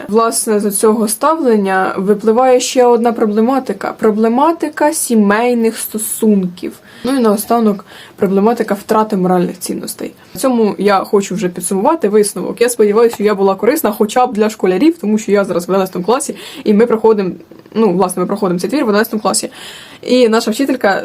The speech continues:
дуже яскраво так намагалася з нас витягти, по-, хоча б по слову, в чому ми ба-, ми вбачаємо сенс, але ніхто, зрозуміло, що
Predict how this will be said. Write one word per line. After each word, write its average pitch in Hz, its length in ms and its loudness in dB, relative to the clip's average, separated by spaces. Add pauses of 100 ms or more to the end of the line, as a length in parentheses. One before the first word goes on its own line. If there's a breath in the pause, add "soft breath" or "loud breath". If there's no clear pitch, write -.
дуже 214 500 2
яскраво 208 420 0
так 180 140 -4
намагалася 202 500 0
з 185 60 -2
нас 202 160 -2
витягти, 196 320 0
по-, 185 100 -6
хоча 220 200 -2
б 214 60 -6
по - 80 -4
слову, 202 260 2
в 180 60 -6
чому 180 460 0
ми 196 120 2
ба-, 185 240 2
ми 202 160 2
вбачаємо 185 420 0
сенс, 330 300 0
але 220 140 4
ніхто, 269 340 0
зрозуміло, 214 440 2
що 190 380 0